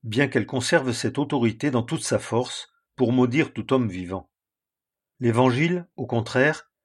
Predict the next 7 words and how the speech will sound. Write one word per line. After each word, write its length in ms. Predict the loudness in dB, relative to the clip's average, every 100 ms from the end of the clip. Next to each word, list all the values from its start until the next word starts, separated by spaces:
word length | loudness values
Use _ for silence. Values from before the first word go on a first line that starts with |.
| _ _ _ _
affirmant 520 | -6 -2 -2 2 0
que 100 | 2
l'homme 220 | 4 4 2
est 80 |
perdu, 500 | 0 0 0 -6 -8 _ _ _ _ -10
coupable, 680 | -8 2 2 2 -2 -8 _ _ _ _ -10
mort, 560 | -6 -2 -2 -2 -8